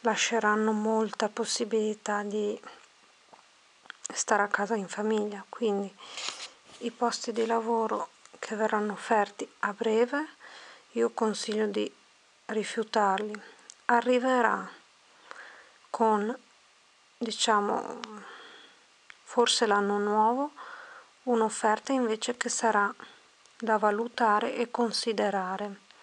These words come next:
Sarà un'offerta molto positiva. Vediamo poi per quanto riguarda la casa.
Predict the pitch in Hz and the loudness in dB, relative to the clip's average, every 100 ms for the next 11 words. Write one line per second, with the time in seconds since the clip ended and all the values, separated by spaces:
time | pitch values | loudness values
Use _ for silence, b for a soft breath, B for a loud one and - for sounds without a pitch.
0 | B B B B B B - 233 214 233 | B B B B B B -4 2 4 2
1 | 247 - 220 220 247 220 220 226 - 208 | 0 2 2 2 -2 0 -2 -6 -6 -6
2 | 214 202 208 196 190 202 B B B B | -6 -6 -2 -2 -2 -6 B B B B
3 | B _ B B B B B - 226 214 | B _ B B B B B -8 -4 0
4 | 233 226 220 - 220 220 220 - B B | 2 2 -2 0 2 4 2 -4 B B
5 | B B B - - 214 - 226 214 226 | B B B -20 -14 -10 -2 -2 0 0
6 | 214 214 214 208 - - B B B B | 0 0 -2 -4 -8 -10 B B B B
7 | B B B B B B B B _ _ | B B B B B B B B _ _
8 | _ _ _ _ _ _ - - 226 220 | _ _ _ _ _ _ -20 -4 4 6
9 | 214 - B B B B B - - - | 6 2 B B B B B -14 -8 -4
10 | 190 214 208 294 | -2 0 4 4